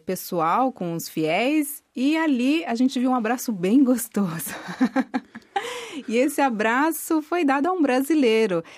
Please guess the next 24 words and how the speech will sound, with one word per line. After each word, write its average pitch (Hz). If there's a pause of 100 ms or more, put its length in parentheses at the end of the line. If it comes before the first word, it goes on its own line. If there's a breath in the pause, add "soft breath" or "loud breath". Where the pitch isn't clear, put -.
(140 loud breath)
que 226
é 208
o 214
seminarista 190
Bruno 170
da 160
Silva. 233
Ele 190
é -
da 170
Arquidiocese 190
de 165
Santa 269
Maria, 269
no 269
Rio 226
Grande 202
do 180
Sul. 262 (400 loud breath)
É, 175
s-, - (240)
Bruno, 240
seja 208
bem-vindo. 294